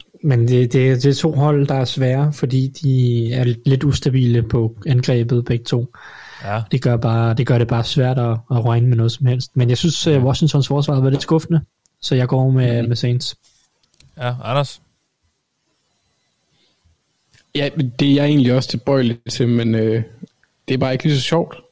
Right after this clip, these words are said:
Speaker 3: Og så tror jeg på Baby Fitz og Ch-, Scary Terry. Så jeg tager Washington.
Speaker 2: Ja. Det tror jeg også, jeg gør.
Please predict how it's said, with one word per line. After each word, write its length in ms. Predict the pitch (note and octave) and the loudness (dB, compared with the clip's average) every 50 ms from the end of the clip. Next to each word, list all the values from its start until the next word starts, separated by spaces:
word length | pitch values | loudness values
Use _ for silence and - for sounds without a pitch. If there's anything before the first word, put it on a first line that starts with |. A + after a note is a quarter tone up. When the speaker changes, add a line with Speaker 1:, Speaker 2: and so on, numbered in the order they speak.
| _ - | _ -10
Speaker 3:
Og 300 | - C3 A#2 A#2 A2+ G#2+ | -4 -2 0 0 0 -2
så 80 | A#2+ | -2
tror 240 | A#2 - - - D3+ C#3+ | -4 -4 -2 0 0 0
jeg 120 | B2+ A#2+ | 0 0
på 300 | - C#3 B2+ B2 B2 A#2+ A#2+ | 0 0 2 2 0 0 0
Baby 240 | D3 D#3 D#3 D#3 D3 | 0 0 0 -2 -2
Fitz 280 | - D#3 C#3+ - - | -2 -6 -6 -4 -6
og 60 | C3+ A2+ - | -6 -6 -4
Ch-, 160 | - C#3+ - | -6 -6 -6
Scary 320 | - - - D3+ D3 D#3 D#3+ D#3+ | -6 -6 -4 -2 -2 -2 -2 -2
Terry. 300 | - E3+ D#3+ E3 F3 F3 F3 - _ _ _ - _ _ _ _ _ _ _ _ _ _ _ _ _ _ _ - _ _ | -2 -2 0 0 0 -2 -4 -6 _ _ _ -20 _ _ _ _ _ _ _ _ _ _ _ _ _ _ _ -20 _ _
Så 120 | - - C#3 | -8 -4 -4
jeg 80 | C3+ | -2
tager 140 | - D3+ C#3+ | -2 -2 0
Washington. 440 | C3+ D3 D#3+ - D3 B2+ - C3+ B2 - - _ _ - - | 0 0 -2 -2 -4 -4 -4 -4 -6 -8 -10 _ _ -20 -12
Speaker 2:
Ja. 180 | B2+ C#3 E3 F3 - - _ _ _ _ _ _ _ _ _ - _ _ _ _ _ _ _ _ _ _ _ _ _ _ _ _ _ _ _ - | -8 -6 -6 -6 -8 -14 _ _ _ _ _ _ _ _ _ -20 _ _ _ _ _ _ _ _ _ _ _ _ _ _ _ _ _ _ _ -14
Det 100 | - - | -14 -10
tror 140 | - - F#3 | -2 0 2
jeg 80 | F3+ F3+ | 2 2
også, 140 | F3+ F#3+ | 0 -2
jeg 40 | F#3+ | -2
gør. 140 | F3+ F#3 F#3 | -2 -2 -4